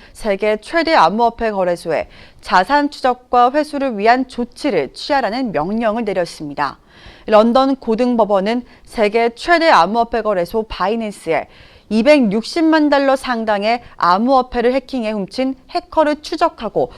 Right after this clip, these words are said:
또 계정을 동결하라, 이렇게 명령했는데요. 런던 고등법원은 해킹 사실을 밝혀낸 에이아이 회사 패치 에이아이에게 해커를 식별하고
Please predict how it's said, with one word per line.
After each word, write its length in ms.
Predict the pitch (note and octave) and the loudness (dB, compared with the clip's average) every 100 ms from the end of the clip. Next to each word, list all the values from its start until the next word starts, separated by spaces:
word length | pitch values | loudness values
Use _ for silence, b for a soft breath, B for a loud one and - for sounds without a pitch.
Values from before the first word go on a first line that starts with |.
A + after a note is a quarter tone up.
| - | -10
또 100 | G#3+ | -8
계정을 560 | G#3+ G#3 B3 G3+ G#3+ C4+ | -4 -2 0 0 0 -4
동결하라, 680 | - B3 B3+ C#4+ G#3+ C3+ - | -2 -2 0 0 -2 -6 -4
이렇게 400 | D3+ D#3+ - A#3 | -8 -6 -4 -2
명령했는데요. 960 | F3 F#3+ A3+ A3+ G3 F#3+ D#3+ D#3 G3+ B B B B B | -2 -2 -4 -6 -6 -8 -4 0 -2 B B B B B
런던 500 | G#3+ G#3+ A#3+ D4 D4 | 4 4 6 4 2
고등법원은 840 | D4+ A#3 C4 C4 G#3+ F#3 G#3 C4+ - b - | 0 -2 0 0 0 2 2 0 -4 b -4
해킹 380 | E4+ - E4+ E4 | -4 -2 0 0
사실을 360 | D#4 C4+ C#4 | -2 -4 -4
밝혀낸 500 | C#4 F3 - G3 B3+ - | -2 -6 -4 -4 -4 -4
에이아이 400 | D#3+ F#3 A3+ A3+ A3+ | -2 0 2 0 0
회사 380 | F3+ E3+ D3 b b - | -2 -2 -6 b b -8
패치 540 | E4 - - - D#4 - | -6 -6 -10 -6 -4 0
에이아이에게 760 | F#3 A3+ G#3+ G3 D#3 G3+ A3 b b b - | 0 2 0 0 0 0 0 b b b -4
해커를 500 | F4+ - D#4+ D#4+ D#4+ | -4 0 2 2 0
식별하고 800 | D#4 E4 - D#4 B3 G3 E3+ B | -4 -6 2 2 2 0 -2 B